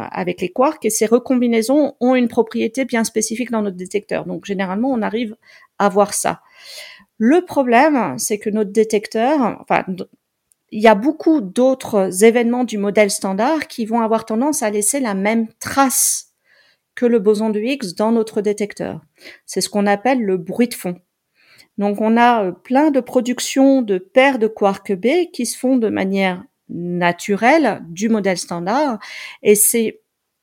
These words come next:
un milliard de fois plus fréquent que un X qui va se désintégrer en paire de bébés barres. D'accord ? En paire de quarks B.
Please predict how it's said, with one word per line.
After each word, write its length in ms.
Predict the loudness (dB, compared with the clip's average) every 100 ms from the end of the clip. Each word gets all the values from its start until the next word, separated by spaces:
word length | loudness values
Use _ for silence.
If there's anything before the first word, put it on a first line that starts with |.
| _
un 160 | 4 6
milliard 380 | 6 4 2
de 140 | 2 -2
fois 320 | 0 0 0
plus 140 | -2 -4
fréquent 480 | -2 -2 2 0 0 -6 _ _ _ _ _ _ _ 0
que 280 | 2 2 4
un 180 | 4 2 2
X 340 | 0 0 -2
qui 160 | -4 0
va 160 | 2
se 80 | 2
désintégrer 680 | 0 0 0 2 0 2 2
en 120 | 2
paire 260 | 0 -2 0
de 80 |
bébés 260 | 0 0 0
barres. 440 | 0 -2 -4 -10 _ _ _ _ _ _ _ -8
D'accord ? 340 | -6 0 0
En 180 | 2 2
paire 200 | 2 4
de 80 | 2
quarks 340 | 0 -2 -2
B. 220 | -4 -4